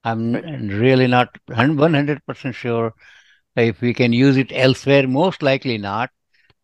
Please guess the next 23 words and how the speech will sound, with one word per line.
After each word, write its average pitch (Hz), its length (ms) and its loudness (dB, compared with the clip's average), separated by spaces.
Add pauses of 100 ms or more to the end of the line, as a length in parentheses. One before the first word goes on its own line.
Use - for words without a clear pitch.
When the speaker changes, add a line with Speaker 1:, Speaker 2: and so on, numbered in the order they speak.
(200)
Speaker 1:
Uh, 117 280 4
and 120 160 -2
I'll 120 340 0
check - 300 -4
it 131 120 -10
with 135 160 -8
somebody 127 400 -2
who 117 140 -4
knows 120 380 0
so 120 260 -4
much. 98 200 -8 (500)
Okay. 156 360 4 (400)
All 151 100 6
right. 104 260 2 (120)
So 160 500 4 (140)
first 214 260 -4
and 214 160 -2
foremost, 190 580 -4 (340)
<clears throat> - 1000 -18
in 156 160 0
U 147 240 2
E 147 160 4
B 107 420 -6